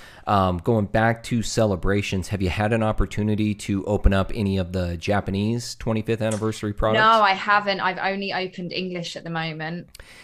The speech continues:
Speaker 1: So I've, I've, we've had a bunch coming through, and they look great. I have to say that the Japanese cards look so much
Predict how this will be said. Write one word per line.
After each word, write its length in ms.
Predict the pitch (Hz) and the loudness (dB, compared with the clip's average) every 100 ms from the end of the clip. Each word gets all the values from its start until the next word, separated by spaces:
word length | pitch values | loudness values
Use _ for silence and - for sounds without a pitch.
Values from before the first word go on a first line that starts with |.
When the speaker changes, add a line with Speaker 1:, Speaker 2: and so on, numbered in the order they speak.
| - | -20
Speaker 1:
So 140 | - 110 | 2 6
I've, 220 | 127 131 | 6 6
I've, 440 | 110 123 131 117 - | 4 6 4 0 -4
we've 240 | 123 131 | 0 2
had 160 | 127 107 | 4 2
a 80 | 90 | 0
bunch 460 | 104 113 107 - | 2 2 2 0
coming 280 | - 104 92 | -2 0 0
through, 440 | - 101 98 95 - | -2 0 2 2 0
and 400 | 98 95 95 90 | 0 0 0 -2
they 240 | 90 95 117 | -2 0 2
look 220 | 101 87 | 2 -2
great. 400 | - 87 80 - _ | -4 -4 -6 -16 _
I 80 | 104 | 2
have 200 | 107 - | 2 0
to 100 | 92 | -4
say 240 | - 98 | 0 0
that 180 | 92 90 | 0 -4
the 80 | 92 | -6
Japanese 720 | 87 104 104 - 98 98 - | 0 2 4 4 2 -2 -4
cards 480 | - 98 98 95 - - - | -2 0 0 -2 -12 -20 -8
look 160 | 92 - | -8 -6
so 300 | - 110 107 | -4 -2 0
much 280 | 104 - | 0 -2